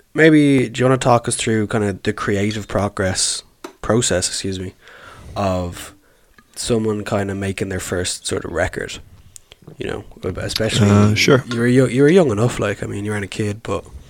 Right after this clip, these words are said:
Speaker 1: I'd say
Speaker 2: Yeah.
Speaker 1: <clears throat> you had a, I'd say you learned a lot on that, did you?
Speaker 2: I did. I'd say I probably learned the majority of the type of production that I do now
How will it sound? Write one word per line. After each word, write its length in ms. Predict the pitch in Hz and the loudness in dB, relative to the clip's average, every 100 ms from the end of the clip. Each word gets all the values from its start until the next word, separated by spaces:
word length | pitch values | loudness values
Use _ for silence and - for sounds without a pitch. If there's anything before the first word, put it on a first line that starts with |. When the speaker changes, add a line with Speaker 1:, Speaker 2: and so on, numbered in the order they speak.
| - - - - | -20 -20 -20 -10
Speaker 1:
I'd 80 | 113 | 2
say 300 | 110 98 113 | 6 6 2
Speaker 2:
Yeah. 380 | 127 202 220 185 | 2 6 6 6
Speaker 1:
<clears throat> 40 | |
you 100 | 117 | 6
had 100 | 120 | 4
a, 280 | 110 104 92 107 | 4 2 0 -2
I'd 80 | |
say 120 | 117 127 | 2 2
you 60 | |
learned 220 | 110 117 | 4 2
a 40 | 110 | 2
lot 200 | 101 - | 0 0
on 140 | 107 | -2
that, 160 | 104 107 | -4 -4
did 140 | 117 | 0
you? 120 | 131 127 - - _ - - - - | 0 -2 -8 -20 _ -18 -16 -10 2
Speaker 2:
I 100 | 131 | 6
did. 160 | 143 | 6
I'd 140 | 90 101 | 6 2
say 220 | 120 120 | 4 4
I 80 | 101 | 4
probably 340 | - 120 117 | 2 2 4
learned 640 | 104 104 104 101 98 - - _ - - - - - - - - - - - | 6 6 6 6 4 0 -6 _ -20 -20 -20 -20 -20 -14 -12 -10 -12 -18 -4
the 100 | - | 4
majority 640 | 107 95 98 95 98 101 - | 6 8 6 6 6 6 6
of 680 | 95 90 90 98 - - - - - _ _ _ - - - - - _ _ _ - - - - _ _ _ - - - - _ - - - | 4 6 4 4 -2 -10 -14 -20 -20 _ _ _ -20 -14 -12 -12 -14 _ _ _ -16 -14 -12 -14 _ _ _ -14 -14 -14 -20 _ -10 -6 -6
the 100 | - | -2
type 360 | 110 - 117 110 | -2 2 2 4
of 120 | 107 | 4
production 400 | 92 95 - - | 6 6 6 6
that 120 | 104 98 | 8 8
I 80 | |
do 180 | 76 82 | 6 6
now 400 | 80 82 82 98 | 8 8 6 4